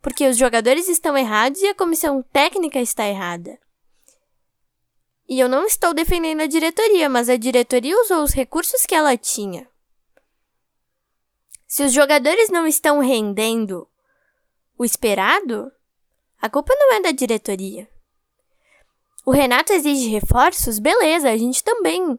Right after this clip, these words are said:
exige reforços. Mas o que não dá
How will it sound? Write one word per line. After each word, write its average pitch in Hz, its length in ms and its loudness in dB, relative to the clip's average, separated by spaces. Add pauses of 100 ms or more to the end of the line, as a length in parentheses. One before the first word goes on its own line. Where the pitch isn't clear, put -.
(120)
exige 226 400 -2
reforços. 208 720 -2 (1000)
Mas 254 180 0
o 262 80 -2
que - 100 -2
não 392 220 0
dá 302 440 2